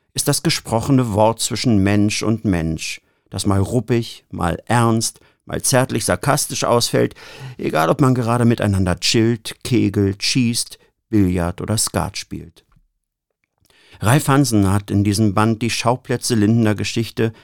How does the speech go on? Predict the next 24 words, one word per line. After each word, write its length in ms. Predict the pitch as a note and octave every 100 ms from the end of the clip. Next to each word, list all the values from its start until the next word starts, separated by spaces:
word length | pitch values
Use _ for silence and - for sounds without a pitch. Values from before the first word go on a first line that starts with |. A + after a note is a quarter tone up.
| _
in 160 | - C3
Szene 420 | - - F#2+ D#2
gesetzt. 560 | D2+ D2+ - - - - _ _ _ _ _
Einmal 280 | F2+ G2 G2
mehr 480 | G2 G#2 A2+ A#2+ -
in 320 | - F#2+ E2 D#2+
wunderschönen 640 | G2+ G2+ G2 - F#2+ G#2+
Graustufen. 720 | F#2 F#2 - - E2 - D#2+ - _ _ _ _ _ _ -
Die 80 |
Perspektiven, 920 | A2 C#3 C#3+ C#3+ C3 - F#3+ F3+ A2 F#2+
die 100 | G2
er 100 | F#2+
dafür 300 | G2+ G#2 A2
findet, 460 | C3 A#2+ A#2+ - _ _ _ _
erschließen 400 | - A#2 E3+ D#3
sich 180 | D3+ D#3
manchmal 360 | C3 C#3+ D3 C3+
erst 280 | A#2 C3 -
auf 100 | -
den 160 | C3+
zweiten 460 | B2+ - B2 C3+ C#3+
oder 200 | C3+ C3+
dritten 400 | A#2+ A#2 - F2
Blick. 380 | - - -